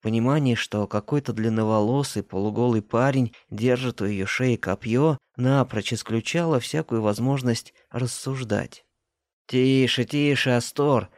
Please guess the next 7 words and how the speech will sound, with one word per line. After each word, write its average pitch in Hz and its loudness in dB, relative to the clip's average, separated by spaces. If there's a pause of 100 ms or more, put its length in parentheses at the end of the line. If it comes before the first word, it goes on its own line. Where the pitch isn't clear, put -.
(120)
это 139 0
же 143 0
всего 165 2
лишь 156 0
новенькое. 131 2 (340)
Опусти 151 0
копьё». 120 2